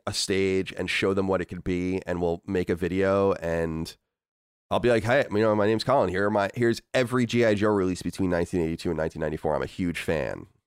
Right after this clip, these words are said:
You know, I'm willing to fund this game myself. Just give us the license, and we'll make an S N E S or N E S style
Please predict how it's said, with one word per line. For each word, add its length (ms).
You 80
know, 140
I'm 100
willing 260
to 80
fund 340
this 140
game 200
myself. 520
Just 180
give 120
us 160
the 100
license, 640
and 440
we'll 160
make 380
an 300
S 220
N 80
E 120
S 200
or 200
N 120
E 80
S 120
style 680